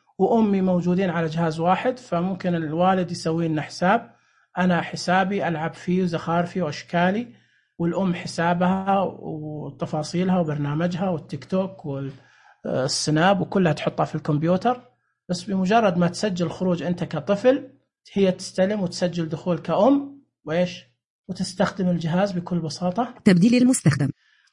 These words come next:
Speaker 1: أو ممكن أنا أسوي تبديل المستخدم بدون ما أسجل خروج من، مني كيوزر،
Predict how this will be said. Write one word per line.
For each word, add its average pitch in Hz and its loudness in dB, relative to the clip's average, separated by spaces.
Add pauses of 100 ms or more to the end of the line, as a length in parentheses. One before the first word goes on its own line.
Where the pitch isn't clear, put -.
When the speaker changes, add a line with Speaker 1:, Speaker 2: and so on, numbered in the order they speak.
Speaker 1:
أو 220 4
ممكن 220 0
أنا 196 0
أسوي 190 0
تبديل 185 0
المستخدم 180 0
بدون 185 0
ما 180 0
أسجل 170 -4
خروج 196 -4 (460)
من، 165 -2
مني 175 2
كيوزر، 185 0